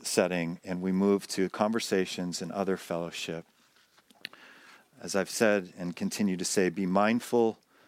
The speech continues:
of this virus among us and the various ways that people are responding to it. Love your neighbor. Let's pray together as, as we,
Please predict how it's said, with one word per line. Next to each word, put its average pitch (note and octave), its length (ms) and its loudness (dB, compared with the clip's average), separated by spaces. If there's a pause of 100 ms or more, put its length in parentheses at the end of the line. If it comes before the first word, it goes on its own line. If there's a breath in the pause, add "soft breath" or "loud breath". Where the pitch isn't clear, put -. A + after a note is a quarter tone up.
(380 soft breath)
of E2+ 480 -8 (920 soft breath)
this F2+ 180 -6
virus A2+ 500 4
among F2+ 300 -2
us - 400 -6 (260)
and E2 320 -10 (200)
the E2 380 -6 (100)
various G#2 560 4
ways F2+ 340 0
that F2+ 160 -14
people E2 500 -6 (1300 soft breath)
are E2+ 80 -4
responding E2+ 580 -2
to E2 220 -8
it. D#2+ 180 -6 (400 loud breath)
Love G2+ 240 2
your G#2 100 -2
neighbor. E2 340 -4
Let's G2 240 0
pray F#2 240 -2
together D#2+ 480 -8
as, - 340 -10
as E2+ 160 -12
we, E2 300 -8